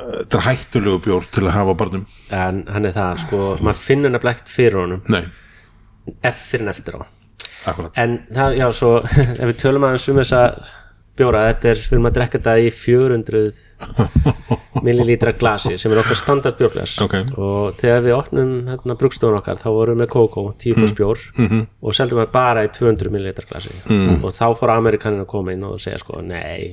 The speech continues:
Speaker 2: ég, ég drekk bara bjór í stóru glösum.“
Speaker 1: Mm.
Speaker 2: Og þeir virkilega, sko, þá ertu að bæta því á mat-, á bjórsenum okkar að vera með kókó í stóru glösum.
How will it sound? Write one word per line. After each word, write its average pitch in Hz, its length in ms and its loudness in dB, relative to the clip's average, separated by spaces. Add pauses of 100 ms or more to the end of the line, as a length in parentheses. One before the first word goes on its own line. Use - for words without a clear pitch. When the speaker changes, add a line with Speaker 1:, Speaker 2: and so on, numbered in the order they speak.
(100)
Speaker 2:
ég, 90 80 -14 (120)
ég 107 180 0
drekk 101 180 -4
bara 95 120 -6
bjór 104 160 2
í - 60 -10
stóru 101 180 0
glösum.“ - 240 -12 (300)
Speaker 1:
Mm. 98 260 0 (260)
Speaker 2:
Og 104 380 2
þeir 123 280 0
virkilega, 117 420 2
sko, 104 140 -4
þá 113 160 2
ertu 117 200 0
að - 40 -6
bæta 123 280 0
því 120 240 2
á 104 120 4 (140)
mat-, 107 380 -6
á 107 120 -6
bjórsenum 98 440 -2
okkar - 180 -6
að 95 100 -4
vera 110 240 2
með 98 280 -4
kókó 104 380 0
í 98 60 -6
stóru - 220 -4
glösum. - 320 -12